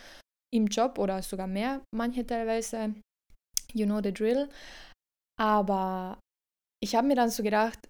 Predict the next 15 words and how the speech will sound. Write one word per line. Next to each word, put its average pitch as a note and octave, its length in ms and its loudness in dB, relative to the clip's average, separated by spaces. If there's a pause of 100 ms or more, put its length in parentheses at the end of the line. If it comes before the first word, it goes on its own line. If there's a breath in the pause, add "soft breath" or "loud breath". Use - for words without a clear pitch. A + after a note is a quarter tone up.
(160)
wo G#3+ 480 2
verbringe G#3+ 720 -2
ich G#3 280 -6
die G3+ 120 -2
meiste G3 800 0 (200)
Zeit, G3+ 560 -2
wo G3+ 180 2
ich - 280 -10 (320)
wach - 440 -4 (320)
bin F#3+ 260 -2 (840)
und G3+ 120 0
wo G3+ 160 0
ich - 280 -4 (240)
wirklich A3+ 600 -4
etwas G#3 340 -6